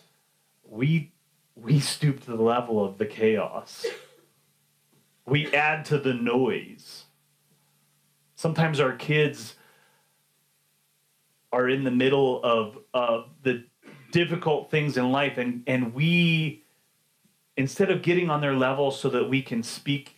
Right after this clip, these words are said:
to them, we get on their level and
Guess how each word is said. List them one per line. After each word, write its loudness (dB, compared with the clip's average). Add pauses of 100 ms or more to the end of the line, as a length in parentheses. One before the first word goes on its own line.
to -2
them, -4 (440)
we -4
get -2
on -2
their 0
level 0
and -2